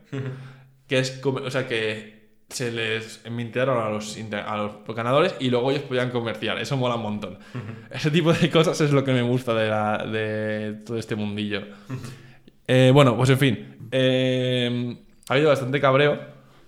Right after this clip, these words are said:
Speaker 2: porque, bueno, el tema es que mucha gente, eh, que había, eran holders de la colección uno,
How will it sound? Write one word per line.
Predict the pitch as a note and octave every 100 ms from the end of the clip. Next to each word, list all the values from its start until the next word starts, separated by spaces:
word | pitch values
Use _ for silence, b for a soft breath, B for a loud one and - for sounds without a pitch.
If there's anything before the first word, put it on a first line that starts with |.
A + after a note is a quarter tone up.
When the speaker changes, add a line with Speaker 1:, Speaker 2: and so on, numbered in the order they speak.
| -
Speaker 2:
porque, | C3 C3 C3 B2+ A#2+ A#2
bueno, | C#3+ C#3 -
el | D3
tema | C3 C#3
es |
que | B2+
mucha | A#2+ B2+ D3+
gente, | - F3+ D#3+ E3+ G#3 - B B B B
eh, | - A#2 A2+ A2+ A2
que |
había, | A2+ A#2 C3
eran | C3+ C3
holders | D3 C3 A2
de |
la | G#2+
colección | G#2+ G#2 - C#3+
uno, | D#3 D3+ F#3+ A#3+